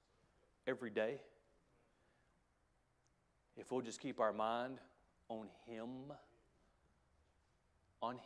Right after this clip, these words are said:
Him. Who's your trust in today? Who are you dependent on today?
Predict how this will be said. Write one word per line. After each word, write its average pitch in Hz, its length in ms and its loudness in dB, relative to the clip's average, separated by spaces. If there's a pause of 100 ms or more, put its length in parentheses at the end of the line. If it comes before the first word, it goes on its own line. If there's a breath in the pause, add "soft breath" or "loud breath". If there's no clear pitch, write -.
Him. 113 180 -6 (1040)
Who's 240 200 -4
your 175 80 -14
trust - 320 0
in 107 140 -6
today? 90 260 -10 (1700 soft breath)
Who - 60 -2
are - 20 0
you 208 80 -2
dependent 120 400 -2
on 90 180 -8
today? - 280 -14